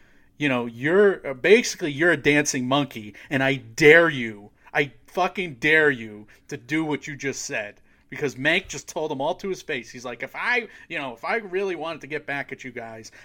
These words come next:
I would write your story and tell the Don Quixote story about your life, because fuck you and everything you did after this whole, you know,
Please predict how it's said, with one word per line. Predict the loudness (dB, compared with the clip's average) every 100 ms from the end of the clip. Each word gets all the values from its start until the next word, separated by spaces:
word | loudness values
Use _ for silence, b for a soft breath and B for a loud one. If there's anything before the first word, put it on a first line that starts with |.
| B
I | -2
would | -2 -2
write | -4 -4 -6
your | -10 -10
story | -10 -6 -4 -4 -6 -12 b b
and | -12 -8
tell | -4 -4
the | -4
Don | -6 -6 -6
Quixote | -10 -10 -8 -8 -12
story | -14 -12 -10 -12 -16 b b
about | -4 -4 -4
your | -4 -4 -6
life, | -8 -14 -18 -18
because | -14 -12 -14
fuck | -6 -4 -4 -6
you | -10 -10 -12 -18 b
and | -8
everything | -6 -8 -10 -10 -8
you | -10
did | -8 -8 -8 -14 -20 b
after | -8 -6 -10
this | -10 -10
whole, | -6 -6 -6 -10 _ -12
you | -10
know, | -10 -14